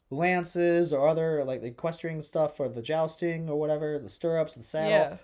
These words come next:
Speaker 1: I can see some of that stuff. Not having your sword with you
Speaker 2: What's wrong with
Speaker 1: in
Speaker 2: you?
Speaker 1: Dark Ages London? No. No, you're crazy. You should have your sword.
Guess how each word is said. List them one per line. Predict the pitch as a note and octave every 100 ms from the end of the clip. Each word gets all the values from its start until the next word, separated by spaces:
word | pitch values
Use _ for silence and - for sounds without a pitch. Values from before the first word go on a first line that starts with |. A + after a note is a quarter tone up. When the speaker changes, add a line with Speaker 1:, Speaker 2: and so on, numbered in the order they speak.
| _
Speaker 1:
I | B2+
can | C3
see | E3+ E3+
some | F3
of |
that | D3+ B2
stuff. | - - -
Not | E3 A#3+
having | C#4+ D4+ B3+
your | E3+
sword | - - D#3 C#3+ D#3 G3+ C4+ - _ _
with | D#3+ F#3+ A3
you | A#3+ C#4 C#4+
Speaker 2:
What's | A3 B3
wrong | G3+
with | F3
Speaker 1:
in | E3
Speaker 2:
you? | D#3+
Speaker 1:
Dark | F#3 G3+ G#3+
Ages | G#3+ G3+
London? | A3 B3+ C4 _
No. | - - - _ _ _ _ -
No, | C#3 A#2+
you're | F3
crazy. | - C#3 - - - _ _
You | D3
should | F3+ G3+ C3+
have | C3
your | A#2+ A2+
sword. | - E2+